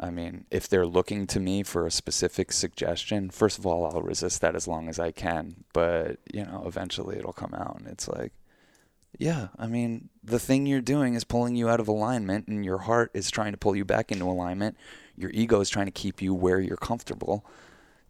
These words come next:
Fucking take control of this shit, you know?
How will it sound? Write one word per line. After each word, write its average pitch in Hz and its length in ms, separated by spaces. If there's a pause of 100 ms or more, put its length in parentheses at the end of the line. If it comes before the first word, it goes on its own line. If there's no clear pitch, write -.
(120)
Fucking - 380
take 165 160
control 156 280
of - 60
this - 140
shit, - 300 (800)
you 92 120
know? 107 200